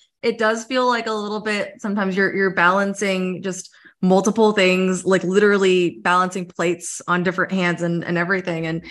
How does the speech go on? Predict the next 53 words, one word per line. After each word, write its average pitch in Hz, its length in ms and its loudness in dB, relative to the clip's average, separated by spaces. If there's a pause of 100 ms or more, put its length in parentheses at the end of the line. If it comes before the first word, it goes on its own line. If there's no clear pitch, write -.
(380)
um, 170 480 4
and, 190 360 2 (440)
you 214 80 2
know, 202 240 2
I, - 120 -6
I 196 160 -2
think 214 200 0
it's, 220 160 -2
it's 190 220 -6
hard 202 400 2
to 214 140 0
really, 175 720 2 (680)
I 269 100 4
think 254 160 0
one 247 140 4
of 247 60 2
our 202 200 2
bi-, 208 160 -2
one 214 140 -2
of 214 80 -2
our 196 120 0
biggest 185 380 -4
goals 175 440 -2
is 175 260 -8
to 180 100 -2
really 170 360 0
prioritize 160 920 -2
and 165 180 -4
focus. - 680 -4 (320)
'Cause 170 80 -4
we, 180 280 2
you 185 120 0
know, 170 100 4
uh, - 340 -4
uh, 208 120 0 (120)
basically 311 380 4
every 196 320 2
startup, 185 540 0
there's 180 180 -2
just 196 140 -14
always 170 500 0
tons 170 240 -4
of 165 80 -8
things 165 280 -4
to - 80 -4
do, 131 180 -2
and 185 100 0
it's 170 100 -2
a 170 60 0
good 160 180 -2
problem 170 380 -2
to 170 140 -2
have. 185 420 -2